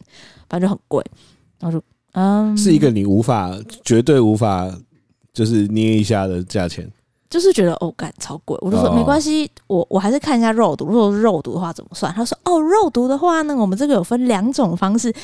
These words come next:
Speaker 1: 第一种是区域，就是比如说我今天只要打抬头纹，
Speaker 2: 嘿。
Speaker 1: 那是一个区块，额头一个区块，两眼的鱼尾纹算两个区块，然后如果你还要再加咀嚼肌，可能就是再两个区块，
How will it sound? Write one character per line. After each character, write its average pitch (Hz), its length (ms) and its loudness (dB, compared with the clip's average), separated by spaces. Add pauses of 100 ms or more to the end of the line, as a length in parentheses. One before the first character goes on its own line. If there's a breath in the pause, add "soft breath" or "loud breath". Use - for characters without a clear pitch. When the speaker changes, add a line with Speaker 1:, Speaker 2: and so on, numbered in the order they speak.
(240 loud breath)
Speaker 1:
第 269 80 0
一 294 60 2
种 185 140 0
是 185 100 -2
区 190 380 -2
域， 202 300 -2
就 214 140 2
是 226 60 4
比 214 80 4
如 196 40 2
说 190 120 4
我 170 100 0
今 - 100 -4
天 185 100 2
只 185 100 -4
要 160 100 -6
打 - 320 -8 (180 soft breath)
抬 175 240 -2
头 165 220 -2
纹， 175 180 2 (260)
Speaker 2:
嘿。 - 120 -2
Speaker 1:
那 202 100 2
是 208 100 2
一 185 40 4
个 156 140 2
区 - 200 -6
块， - 220 -2
额 170 140 -2
头 165 180 0
一 - 20 0
个 165 80 2
区 160 120 -8
块， 185 200 -2 (380 soft breath)
两 202 320 2
眼 226 240 2 (100)
的 147 280 -2
鱼 175 120 2
尾 196 80 6
纹 117 380 -2
算 170 180 0
两 - 140 -10
个 - 80 -10
区 - 160 -8
块， - 180 -4 (380)
然 202 100 2
后 220 40 6
如 240 40 6
果 240 60 6
你 180 140 2
还 165 80 -4
要 185 80 0
再 196 120 0
加 190 280 -2
咀 156 180 -4
嚼 113 220 -8
肌， 147 340 -10
可 - 100 -4
能 147 60 -2
就 170 80 0
是 180 200 0
再 165 200 -2
两 - 160 -10
个 - 100 -10
区 - 180 -8
块， - 200 -6